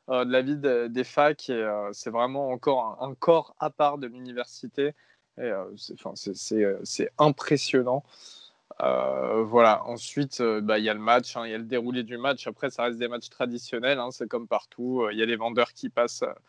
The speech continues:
euh, en tribune, euh, il y a une grosse ambiance, les étudiants sont bourrés. Donc, comme, euh, on le disait tout à l'heure, il y a vraiment une, une atmosphère assez particulière et qui se ressent rien qu'en regardant un match. Euh, je sais que Robin, toi, euh,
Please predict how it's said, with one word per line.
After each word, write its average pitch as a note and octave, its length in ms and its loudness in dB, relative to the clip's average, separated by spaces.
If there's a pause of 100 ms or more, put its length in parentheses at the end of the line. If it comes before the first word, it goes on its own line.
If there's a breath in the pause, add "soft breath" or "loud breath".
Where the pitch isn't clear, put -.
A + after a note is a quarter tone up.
(420 soft breath)
euh, A2 200 0
en C3+ 180 0
tribune, C#3 920 -2
euh, A2 360 2
il A2+ 60 -2
y A#2+ 60 0
a B2+ 40 0
une C3 100 -6
grosse C3 260 -2
ambiance, C3 440 -2
les B2+ 160 -4
étudiants C3 340 -4
sont C3 180 -8
bourrés. C3 260 2
Donc, C3 180 -10
comme, B2+ 220 2
euh, A2+ 200 2
on B2+ 100 -8
le C3 80 -12
disait B2+ 280 -6
tout - 280 -6
à C3 40 4
l'heure, C#3 200 2
il B2+ 40 0
y A2+ 40 0
a G#2 40 -6
vraiment C3 380 -2
une, A#2+ 180 -8 (380)
une C3+ 120 -6
atmosphère C3+ 680 0
assez C3 240 0
particulière C3 880 2
et A#2 100 0
qui - 140 -12
se - 120 -14
ressent C3+ 580 -2
rien C3 220 0
qu'en C3+ 140 0
regardant B2+ 420 2
un A#2+ 60 -2
match. C3+ 420 -2 (640 soft breath)
Euh, G#2+ 600 2
je B2+ 160 -6
sais D#3 260 4
que C#3 120 -4
Robin, D3 640 0
toi, D3+ 560 4
euh, A2 260 -8